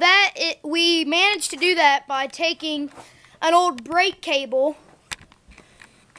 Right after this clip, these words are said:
in. So we put a brake, we drilled a hole in the handle and then just put this brake cable holder on there. And the brake cable goes,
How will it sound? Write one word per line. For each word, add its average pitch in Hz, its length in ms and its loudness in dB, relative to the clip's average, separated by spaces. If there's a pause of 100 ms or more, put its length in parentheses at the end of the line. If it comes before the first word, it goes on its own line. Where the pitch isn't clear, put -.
(220)
in. 330 440 4 (1120)
So 370 320 6
we 370 160 -2
put 415 200 -6
a 392 80 -4
brake, 330 440 -2 (180)
we 330 240 -4
drilled 349 320 0
a 403 80 2
hole 392 420 0
in 339 480 -2
the 311 140 4
handle 285 680 0 (480)
and 320 100 2
then 320 200 2
just 330 240 -6
put 381 240 0
this 330 160 -6
brake 320 440 0
cable 277 640 0 (260)
holder 311 540 0
on 294 300 6
there. 254 300 -2 (340)
And 339 180 2
the 339 40 -4
brake 339 240 0
cable 330 360 -4
goes, 311 760 0